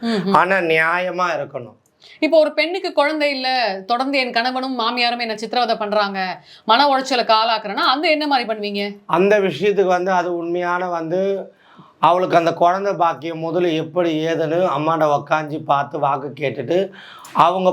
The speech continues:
Speaker 2: போனோடனே அன்னைக்கு நைட்டு அம்மா எல்லாத்தையும் சொல்லிடுவா.
Speaker 1: ம்.
Speaker 2: அப்போ அது பிரகாரம் அவளுக்கு என்ன செய்யணுமோ செஞ்சு அந்த இதுவுக்கு ஏத்த மாதிரி நம்ம பண்ணி கொடுத்தா அவங்களுக்கு முக்கியமான பொருளுங்க நாங்க கொடுப்போம். குறைஞ்சபட்சது அறுபது நாள் அவங்க எடுக்கணும் அந்த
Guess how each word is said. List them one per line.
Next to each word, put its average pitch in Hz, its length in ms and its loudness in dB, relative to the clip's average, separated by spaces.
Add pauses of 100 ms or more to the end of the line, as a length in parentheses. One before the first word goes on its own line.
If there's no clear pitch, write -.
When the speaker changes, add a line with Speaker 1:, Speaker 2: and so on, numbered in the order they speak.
Speaker 2:
போனோடனே 190 380 4
அன்னைக்கு 170 280 0
நைட்டு 175 260 2
அம்மா 160 260 0 (100)
எல்லாத்தையும் 147 420 -2
சொல்லிடுவா. 131 420 -4 (100)
Speaker 1:
ம். 196 260 -4 (280)
Speaker 2:
அப்போ 180 220 4
அது 170 240 0
பிரகாரம் 170 640 2
அவளுக்கு 160 320 -2
என்ன 165 200 0 (100)
செய்யணுமோ 151 400 -4 (100)
செஞ்சு 151 320 0 (580)
அந்த 170 160 2 (140)
இதுவுக்கு 165 340 4
ஏத்த 160 220 -2
மாதிரி 165 180 -2
நம்ம 139 140 -4 (120)
பண்ணி 156 240 -4 (100)
கொடுத்தா 175 340 -2 (500)
அவங்களுக்கு 151 540 2
முக்கியமான 156 500 2 (140)
பொருளுங்க 151 460 -2
நாங்க 127 160 -4 (100)
கொடுப்போம். 131 400 -6 (640)
குறைஞ்சபட்சது 180 720 4 (100)
அறுபது 175 300 -4
நாள் 175 240 -2
அவங்க 151 220 -4
எடுக்கணும் 139 380 -6
அந்த 117 120 -10